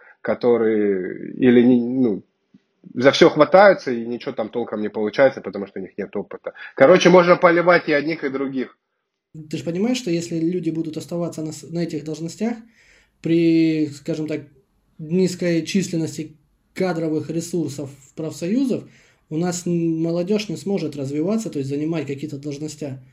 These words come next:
Speaker 2: потому что ос-, освобожденных должностей профсоюзных их мало. То есть люди будут приходить, например, молод-, молодой человек придет такой:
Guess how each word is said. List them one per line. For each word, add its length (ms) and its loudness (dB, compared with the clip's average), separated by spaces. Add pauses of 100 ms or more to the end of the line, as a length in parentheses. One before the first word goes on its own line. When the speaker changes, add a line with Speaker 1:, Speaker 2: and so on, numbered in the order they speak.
(180)
Speaker 2:
потому 160 0
что 120 -4
ос-, 140 -8
освобожденных 640 -2
должностей 440 -6
профсоюзных 560 -4
их 140 -8
мало. 380 -6 (1700)
То 60 -2
есть 160 0
люди 180 6
будут 260 2
приходить, 480 0
например, 360 0
молод-, 260 -2
молодой 400 -2
человек 300 -4
придет 280 -2
такой: 360 -8